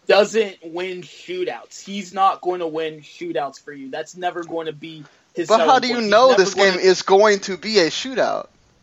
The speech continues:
Speaker 1: Because in the Dome, that's what the Falcons do. They put up points.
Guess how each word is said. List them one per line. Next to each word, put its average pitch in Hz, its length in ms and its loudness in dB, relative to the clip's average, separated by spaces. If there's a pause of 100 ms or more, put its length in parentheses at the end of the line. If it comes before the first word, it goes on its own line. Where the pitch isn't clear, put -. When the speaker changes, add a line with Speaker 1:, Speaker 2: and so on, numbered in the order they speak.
(340)
Speaker 1:
Because 185 400 0
in 202 240 -10
the 208 120 0
Dome, 165 520 -2 (340)
that's 165 320 -12
what 185 180 -16
the 165 120 -14
Falcons 165 580 -10
do. 139 240 -18
They 143 160 -12
put 165 320 -8
up 156 200 -4 (320)
points. 139 580 -16